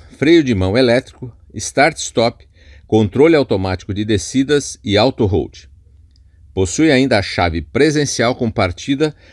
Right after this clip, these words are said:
por botão e código numérico na porta. Isso permite deixar a chave dentro do carro e fazer bloqueio usando o código. Muito útil aí quando você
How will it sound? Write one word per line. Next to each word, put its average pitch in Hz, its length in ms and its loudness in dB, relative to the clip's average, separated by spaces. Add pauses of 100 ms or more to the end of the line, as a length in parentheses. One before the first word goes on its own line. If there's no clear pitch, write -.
(160)
por 135 160 4
botão 123 540 0 (120)
e 104 120 -6
código 143 500 0
numérico 135 640 0
na 123 120 -2
porta. 92 560 -4 (560)
Isso 156 220 -2
permite 147 420 2
deixar 131 380 0
a 131 60 0
chave 151 320 -4
dentro 139 420 -2
do 123 100 -4
carro 120 380 -2 (320)
e 110 80 -6
fazer 127 420 2
bloqueio 127 480 0
usando 123 280 0
o 113 80 -4
código. 104 400 0
Muito 127 280 -10
útil 123 280 -2
aí 113 40 -2
quando 113 220 -6
você 120 380 -6